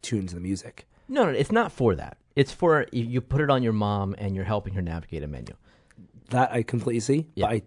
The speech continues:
Speaker 1: think people want to,
Speaker 2: Oh, absolutely. Absolutely.
Speaker 1: to be in the same room watching someone play
Speaker 2: Yeah.
Speaker 1: Beat Saber.
Speaker 2: And how great would it be for the kiosks to have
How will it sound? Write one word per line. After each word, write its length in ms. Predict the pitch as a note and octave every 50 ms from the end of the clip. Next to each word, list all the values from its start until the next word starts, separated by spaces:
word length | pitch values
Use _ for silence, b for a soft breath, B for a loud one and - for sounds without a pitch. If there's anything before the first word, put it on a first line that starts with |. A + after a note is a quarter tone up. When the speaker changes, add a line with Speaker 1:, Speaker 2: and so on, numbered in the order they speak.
| _ -
Speaker 1:
think 180 | - C3+ B2+
people 320 | - A#2 A2 A2 F#2+ F#2 F2+
want 360 | F2 F#2 G#2 G2+ F#2+ E2+ - _ _ _ _ _ _ _ _ -
to, 80 | -
Speaker 2:
Oh, 180 | G#3 F#3+ B2 G2+ - -
absolutely. 560 | G3 A3 A3 - - D3+ C3 - - - - - - _ -
Absolutely. 360 | B2 A#2 - - - D#2+ D2+ -
Speaker 1:
to 40 | B2
be 100 | A#2 C3
in 60 | A#2+
the 60 | A2+
same 260 | - - A#2 G#2+ A2
room 300 | A2 G#2+ G2+ G2+ G2+ G2 - _ _ _ _ _ -
watching 360 | A2 G#2 G2+ F#2 - - G#2+ F#2
someone 300 | - F#2+ F2+ F#2 F#2+ F#2 - -
play 120 | - F#2+
Speaker 2:
Yeah. 120 | A2 C#3+ G3
Speaker 1:
Beat 80 | G#3
Saber. 200 | - - D2 - -
Speaker 2:
And 120 | D#3 D#3
how 180 | C#3+ D#3 F3 F#3
great 220 | E3+ - D#3+ D#3+
would 120 | D3+ D#3 C#3+
it 60 | C3
be 140 | C#3+ C3+ C3+
for 300 | - - - A#2+ A#2+ A#2
the 140 | A2 A2+
kiosks 720 | G2+ - - D#3 E3+ E3+ B2+ F#2+ F#2 - - - - - -
to 100 | - B2
have 200 | G#2+ A2+ A#2 G2+